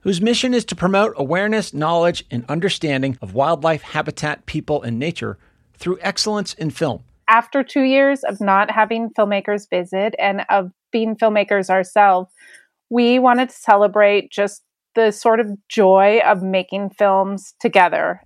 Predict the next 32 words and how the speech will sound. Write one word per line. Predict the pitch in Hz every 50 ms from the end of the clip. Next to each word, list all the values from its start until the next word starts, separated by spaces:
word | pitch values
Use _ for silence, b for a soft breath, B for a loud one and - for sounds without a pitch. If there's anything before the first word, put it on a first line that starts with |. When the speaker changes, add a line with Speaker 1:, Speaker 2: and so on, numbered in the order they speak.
| _ -
Speaker 1:
To | -
talk | - - - - -
about | 190 190 175 -
the | - 127
forty-fifth | - - 160 151 139 - - 147 - 135
edition | 113 131 131 - - 139
of | 131 117 104
the | 113
festival, | - - 139 135 - - 151 160 202 202 196 b b b b b b b b
I'm | 180 190 175
joined | 233 247 254 262 -
today | 254 220 240 226 226 226
by | 202 214 208
Carrie | 196 - - 196 196 196 196 190
Richey, | 180 185 170 - - 180 147 104 87 85 - _ _ _ -
artistic | 147 147 - - 175 - - 139 -
director, | - - 110 104 107 - - - - _ _ _ _ _ _ _ _ -
Roche | - 151 180 190 196 - - -
Patel, | 180 - - 214 196 127 - - b b b b
a | b 139
final | - - 196 214 220 233 226 185
juror | - 202 226 220 175 135 127
this | 123 123 - -
year | 123 120 120 120 107 b b b b -
and | - 180 202 214 208
an | 202 185
award-winning | 170 156 151 175 190 185 165 170 180 175 170 156
filmmaker | - 175 170 165 151 143 135 123 120 107
himself, | 113 113 - - 160 135 107 - _ _ _ _ _ _ _ _ _ _ _ _ _ _ _ _ -
and | - 202 208
Andrea | 214 214 214 202 226 247 254 262 262 214
Odazinska, | 214 208 202 175 175 214 202 - - - - -